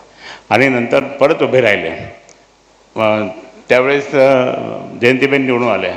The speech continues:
परंतु त्यावेळेस जी सभा चालली होती, सभा मी म्हटलं जिथे गिरगावला थांबलो होतो ना मी, तिथे साहेब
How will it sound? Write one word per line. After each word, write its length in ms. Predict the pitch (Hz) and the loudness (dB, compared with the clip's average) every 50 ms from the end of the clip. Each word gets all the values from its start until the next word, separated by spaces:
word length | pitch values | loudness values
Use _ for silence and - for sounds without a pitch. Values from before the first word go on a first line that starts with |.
| - - - - - - - - _ _ | -10 -16 -20 -20 -20 -20 -20 -20 _ _
परंतु 320 | 117 117 123 127 139 135 123 | -2 0 0 0 -2 -2 0
त्यावेळेस 380 | 120 127 123 127 139 156 160 | 2 2 4 4 4 2 2
जी 180 | 147 175 196 185 | 2 2 0 2
सभा 320 | - 143 127 117 135 147 | 2 0 0 2 2 2
चालली 280 | 143 - 143 127 131 139 | 2 2 0 0 0 0
होती, 220 | 131 - 135 131 | -2 -2 -2 -4
सभा 280 | - - 113 107 127 135 | -2 -2 -2 0 0 0
मी 160 | 139 135 135 | 0 -2 -4
म्हटलं 400 | 123 123 120 107 110 127 127 123 | -4 -4 -6 -6 -6 -8 -10 -10
जिथे 400 | 117 104 110 120 139 156 147 123 | -8 -6 -2 0 0 2 0 0
गिरगावला 500 | 107 107 107 107 113 120 127 143 165 185 175 - | -2 -6 -6 -4 0 2 2 4 4 2 2 2
थांबलो 280 | - 139 131 135 135 123 | 0 0 0 0 0 -2
होतो 160 | 104 101 107 | 0 -2 -2
ना 60 | 104 | -4
मी, 160 | 98 98 101 117 - - - - - - - - | -4 -4 -6 -6 -8 -12 -16 -16 -16 -18 -4 -2
तिथे 200 | - 135 123 196 | 0 2 4 2
साहेब 240 | 170 156 180 175 151 | 2 2 0 -2 -2